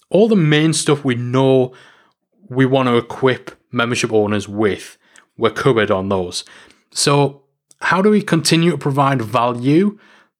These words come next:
that isn't just, like, churning out more courses?" Um, and so the problem you have there is there's, like, fifteen different ways you could do it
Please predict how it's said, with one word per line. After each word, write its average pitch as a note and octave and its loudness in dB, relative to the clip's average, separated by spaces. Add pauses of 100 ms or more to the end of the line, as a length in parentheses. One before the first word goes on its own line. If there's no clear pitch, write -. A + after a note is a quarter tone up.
(140)
that C3 -4
isn't C#3 0
just, - -2
like, A2 -2 (500)
churning A2+ -2
out A2 -2
more G2+ -2
courses?" - -6 (720)
Um, G#2+ -2 (260)
and C3+ -4
so C#3 0 (500)
the A#2 -4
problem C#3+ -2
you A#2 -2
have A2 -4
there D#3 0
is A2 -2 (920)
there's, A#2+ -2
like, B2 0 (720)
fifteen F#3 2
different C3 -2
ways B2+ 2
you A2 0
could A2+ -4
do G#2 -2
it - -12